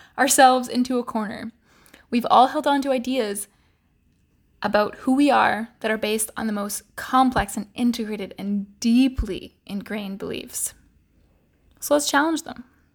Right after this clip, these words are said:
For example, I have a deep ingrained belief, used to, still do, working on it, you know,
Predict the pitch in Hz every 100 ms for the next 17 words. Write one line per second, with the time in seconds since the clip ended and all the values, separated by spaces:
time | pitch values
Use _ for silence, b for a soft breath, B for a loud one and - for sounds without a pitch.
0 | _ _ _ _ _ _ _ _ _ _
1 | _ _ _ _ _ _ B B B -
2 | 277 247 254 254 - - 208 254 277 220
3 | 220 - 233 196 233 233 196 247 - -
4 | 214 208 254 269 - 233 220 254 208 202
5 | 196 208 254 262 202